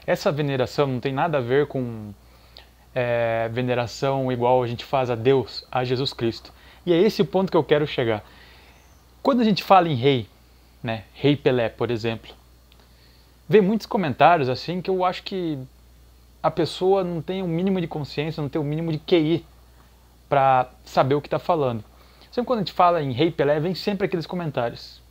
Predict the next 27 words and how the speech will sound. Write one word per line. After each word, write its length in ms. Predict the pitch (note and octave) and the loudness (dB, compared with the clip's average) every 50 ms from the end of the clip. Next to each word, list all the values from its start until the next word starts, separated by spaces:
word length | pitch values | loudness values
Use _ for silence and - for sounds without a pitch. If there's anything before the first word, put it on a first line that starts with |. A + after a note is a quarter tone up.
| _ _ _ _ - _ _ - | _ _ _ _ -20 _ _ -8
"Rei 180 | - - B2 | -4 -4 -4
Pelé 260 | C#3 - D#3+ C#3+ D#3+ E3 | -2 -2 -2 -2 -2 -2
não. 300 | D3 C3 C#3+ C3 G2+ - _ _ _ _ - - - - - - _ _ _ _ | -2 -4 -4 -4 -6 -8 _ _ _ _ -20 -20 -20 -20 -20 -20 _ _ _ _
Rei, 320 | - A#2+ B2+ D3+ C#3+ - - _ _ _ _ _ _ - - | -2 0 0 0 0 -4 -10 _ _ _ _ _ _ -6 -6
apenas 440 | B2 - - C#3 D3+ E3+ E3 B2+ A#2 | -4 -2 0 0 0 0 0 -2 -2
um, 180 | C#3+ C#3 A#2 G2+ - - | -2 -4 -4 -6 -10 -8
Jesus 320 | - A2+ A2 G#2+ C3+ D3 - | -4 -2 -2 -2 -2 -4 -4
Cristo." 480 | - - C3+ A#2+ - - - - - - _ _ _ - _ - - - - - - - | -2 -2 -2 -2 -2 -6 -16 -20 -20 -20 _ _ _ -20 _ -20 -20 -20 -20 -16 -6 0
Ora, 240 | D3 D#3 D#3+ C#3+ C3 | 2 2 2 2 0
minha 180 | A#2+ A#2 A2+ | -2 -4 -4
gente. 480 | G#2 G#2 G#2+ A2+ D#3 - - - - - - _ _ _ _ _ _ - _ _ _ _ _ _ _ _ _ | -4 -6 -6 -10 -10 -14 -14 -16 -16 -20 -20 _ _ _ _ _ _ -20 _ _ _ _ _ _ _ _ _
Ora, 240 | - C3 C3 B2+ B2+ | -2 0 0 0 0
minha 140 | B2 A#2 A2+ | -2 -2 -2
gente. 280 | G#2+ G#2+ G#2+ G#2 - - - - - - - _ _ _ _ _ _ _ _ - | -4 -6 -8 -10 -14 -20 -20 -20 -20 -20 -20 _ _ _ _ _ _ _ _ -4
Na 160 | F3 F#3 E3 | 0 0 0
Terra 320 | - - F3+ F#3 E3+ D3+ | 2 2 0 2 2 0
existiu 400 | D3+ C#3 C3 - - - E3+ E3 - | 0 -2 -4 -6 -6 -8 -8 -8 -8
vários 720 | - E3 C#3+ C3+ C#3 D#3 E3 E3 F3 F3 E3 C#3 A#2+ - - | -10 -8 -6 0 4 6 6 6 6 4 0 0 -4 -6 -8
tipos 280 | - C3+ B2 - C#3 | -8 -8 -6 -4 -4
de 100 | A#2 A#2 | -4 -4
reis, 440 | A2+ G#2 B2 B2+ B2+ A#2+ - - - _ - | -4 -2 -2 -2 -2 -4 -10 -16 -20 _ -8
em 140 | E3 E3+ D3+ | -6 -6 -6
vários. 600 | C3 C3 C3+ E3 F3 F3 E3 D3+ B2+ A#2+ A#2 - | -2 2 4 4 4 6 4 2 0 -2 -6 -6
O 80 | F#3 | -4
Brasil 380 | F3+ F3+ D3+ C3 A#2 A#2+ B2+ B2 | 0 0 0 0 2 0 -2 0
teve 220 | - C3+ A#2+ C3 | 0 -2 0 0
rei, 280 | C3+ B2 C#3+ D3 C#3+ | 0 0 0 0 0